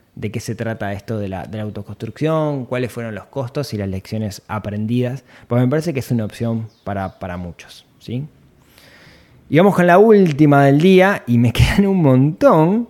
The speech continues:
pero bueno, vamos... Eh, intento contar todas las que pueda. Eh, Francisco, y Francisco me dice, "¿Y qué onda con los que tenemos problemas para gastar la plata en vez de para ahorrarla?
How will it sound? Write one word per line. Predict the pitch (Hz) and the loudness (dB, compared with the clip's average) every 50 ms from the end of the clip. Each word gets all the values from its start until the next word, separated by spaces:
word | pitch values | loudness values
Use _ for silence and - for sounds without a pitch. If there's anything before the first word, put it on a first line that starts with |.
| _ _ | _ _
pero | - 104 104 107 | -6 -4 -4 -2
bueno, | 117 120 113 113 127 139 - | -2 -2 -2 -4 -4 -6 -8
vamos... | - 101 104 104 104 107 104 - _ - _ - 101 104 - _ - - 151 147 _ - - | -8 -6 -6 -6 -6 -6 -8 -12 _ -20 _ -16 -16 -16 -16 _ -20 -20 -20 -20 _ -18 -16
Eh, | 90 87 82 85 82 110 - _ 170 _ - - - 156 160 147 - - _ _ | -14 -12 -12 -12 -12 -14 -16 _ _ _ -20 -20 -20 -20 -20 -20 -20 -20 _ _
intento | - 104 98 98 104 98 98 | -12 -10 -8 -6 -6 -6 -6
contar | 98 98 95 95 104 104 104 | -8 -10 -10 -10 -10 -8 -6
todas | 120 117 | -6 -4
las | - | -2
que | 139 135 | -2 2
pueda. | 143 180 175 160 165 156 - - - - - - - - - _ | 4 4 4 4 2 0 -4 -8 -18 -18 -18 -18 -20 -20 -12 _
Eh, | - 135 147 - - 107 135 - - _ _ - | 0 2 2 2 0 -4 -12 -16 -18 _ _ -4
Francisco, | - 233 233 226 190 160 - - 131 110 - - 117 | -2 2 4 4 4 4 2 2 -2 -4 -2 -4 -4
y | 117 113 | -2 0
Francisco | 156 180 190 220 262 - - 233 | 2 2 2 0 0 0 0 0
me | 185 143 123 120 | 2 2 0 0
dice, | 110 104 - - 101 95 92 - _ _ _ _ _ _ _ _ _ _ _ _ _ _ _ | -2 -2 -4 -6 -6 -8 -8 -10 _ _ _ _ _ _ _ _ _ _ _ _ _ _ _
"¿Y | - 240 254 254 240 - - - | 2 4 4 4 2 0 -4 -4
qué | - 285 311 | 0 2 2
onda | 320 330 320 320 302 285 277 220 151 131 | 2 2 2 2 2 2 0 0 -2 -4
con | - - 135 123 | -4 -2 -2 -2
los | 113 110 | -2 -2
que | - 131 | -4 -6
tenemos | 117 123 123 147 165 160 139 | -4 -4 -2 -2 -2 -2 -2
problemas | - 120 117 123 143 151 147 123 | -2 -4 -4 -2 -2 -2 -4 -4
para | - 117 110 107 | -4 -6 -6 -8
gastar | 98 - - 139 135 | -8 -8 -6 -6 -4
la | 135 127 117 110 | -2 -2 -4 -4
plata | - 139 151 165 165 143 | -4 -4 -4 -2 -2 -4
en | 127 113 | -4 -4
vez | 107 117 113 110 | -4 -4 -4 -4
de | 117 104 | -4 -6
para | - 101 98 95 | -6 -8 -8 -6
ahorrarla? | 95 92 85 90 85 85 82 82 80 82 90 - | -8 -8 -8 -10 -10 -10 -10 -12 -14 -14 -16 -18